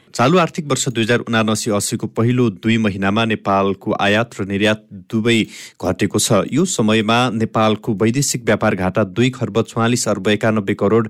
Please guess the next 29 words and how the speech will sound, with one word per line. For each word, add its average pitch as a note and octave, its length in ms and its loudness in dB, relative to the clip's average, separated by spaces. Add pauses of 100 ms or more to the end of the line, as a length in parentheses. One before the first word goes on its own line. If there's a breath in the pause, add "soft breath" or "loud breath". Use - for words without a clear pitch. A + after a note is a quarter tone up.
(360 loud breath)
बयानब्बे A2 480 2
लाख G#2 320 0
पन्ध्र A#2+ 240 0
हजार G2 240 -2
रुपियाँ F#2+ 320 -4
पुगेको F#2+ 360 -4
छ। G2+ 280 0 (240 loud breath)
भन्सार A2+ 480 0
विभागले G#2+ 400 0
आज A2 240 0
जारी A2 260 0
गरेको G#2 380 -2
तथ्याङ्क B2 440 -4
अनुसार G#2+ 440 0
गत G#2+ 160 0
साउन G#2 480 0
र G#2+ 160 2 (240 loud breath)
भदौ G#2+ 340 -2
महिनामा G2+ 440 0
नेपालको G#2+ 400 -2 (100)
कुल A2+ 320 2
वैदेशिक G#2+ 560 -2
व्यापार G2+ 400 2
तिन B2+ 240 0
खर्ब G#2+ 400 0 (320 loud breath)
दुई A#2 320 0
अर्ब G#2+ 240 -2
अठाइस B2 640 0
करोड G#2+ 360 0